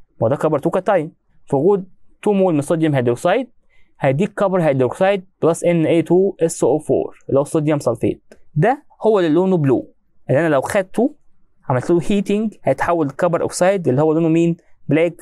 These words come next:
بلس اتش تو او. طيب ممكن استخدمه ان انا اعمل ديتكشن للالومنيوم ثري كاتاين اي ال بلس ثري؟ قال لك اه ممكن. ازاي؟ سولت سوليوشن من الحاجه الانون اللي عايز اعمل لها ديتكشن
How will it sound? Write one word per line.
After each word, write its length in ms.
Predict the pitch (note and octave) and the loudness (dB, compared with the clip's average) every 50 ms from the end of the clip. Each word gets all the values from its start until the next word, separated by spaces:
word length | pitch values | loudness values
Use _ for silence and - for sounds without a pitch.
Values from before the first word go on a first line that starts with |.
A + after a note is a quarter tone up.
| - - | -12 -4
بلس 260 | - C3+ C#3+ D3 - - | -2 -2 -2 -2 -2 -4
اتش 140 | C3 - | -4 -4
تو 160 | - C#3+ - - | -4 -4 -4 -4
او. 200 | - - - _ - - - _ _ _ _ - | -6 -6 -12 _ -20 -20 -20 _ _ _ _ -2
طيب 240 | C#3 B2+ B2 A#2+ | -2 0 0 0
ممكن 240 | C#3+ G3 A#3+ D4+ C#4+ | 0 -2 0 0 -2
استخدمه 540 | B3+ - - E3 B2 B2+ E3 F#3 F3 C3+ A#2 | -2 -2 -4 -4 -4 -2 -2 0 0 0 0
ان 60 | A#2+ | 0
انا 140 | C#3+ E3 F3+ | 0 0 -2
اعمل 200 | F#3 F#3 F3 C#3 | -2 -2 -2 -2
ديتكشن 440 | B2 A#2+ - G3+ - - - C3+ A2+ | -2 -2 -2 -2 -4 -2 -4 -2 -2
للالومنيوم 640 | A2+ A2 - B2 A#2 A#2 D3+ F3 F3+ E3+ C#3 A#2+ - - - | 0 0 0 0 0 2 2 2 2 0 0 -2 -4 -6 -4
ثري 160 | - C3+ C#3 B2 | 0 0 0 0
كاتاين 500 | - A#2+ A2+ - - D3 F#3 A#3 B3+ B3+ - - - - _ - | 0 -2 -4 -2 -2 -2 -2 -2 -6 -10 -14 -20 -20 -18 _ -4
اي 140 | D#3 D3+ - | -4 0 0
ال 140 | D3 C3+ A#2+ | 0 0 0
بلس 260 | - A2+ A2 - - | 0 0 -2 -2 -2
ثري؟ 280 | C3+ C3+ F3+ A#3 A#3 - - - - - - - | 0 0 0 0 -4 -8 -12 -20 -20 -10 -4 -2
قال 120 | G3 G#3+ | 0 0
لك 160 | G3 F#3 F#3 | 0 0 0
اه 100 | - D#3 | -2 -2
ممكن. 360 | C3 A#2+ A#2 A2+ - - - - - - - - - | 0 0 -2 -2 -2 -4 -6 -6 -10 -20 -12 -6 -4
ازاي؟ 460 | B2 B2 C3 D3+ F#3 F3+ F3+ F#3+ F3+ - - - - _ _ | -2 -2 0 0 0 0 0 -2 -6 -10 -16 -20 -20 _ _
سولت 320 | - - - E3+ D3 C3+ - | -8 -2 -2 0 0 -2 -4
سوليوشن 540 | - B2+ A#2+ B2 D3+ G3+ - A#3 B3+ C4+ C4 - | -4 -2 0 2 2 2 2 0 -2 -2 -2 -4
من 100 | C3+ A#2+ | -4 -4
الحاجه 260 | B2+ - - D3+ C#3+ | -2 -2 -2 -2 -2
الانون 380 | C#3 - A2+ A2 A#2 D3+ F3 D#3+ | 0 0 0 0 2 2 2 2
اللي 100 | C3 C3 | 2 0
عايز 160 | C#3 C3+ C3+ | 0 0 0
اعمل 160 | C3 A#2+ A#2+ | 0 0 0
لها 80 | C3+ D3 | 0 0
ديتكشن 520 | C3+ B2 D3 - - - - D4+ D#4+ D#4+ | 0 0 -2 -4 -2 -2 -2 -2 -2 -2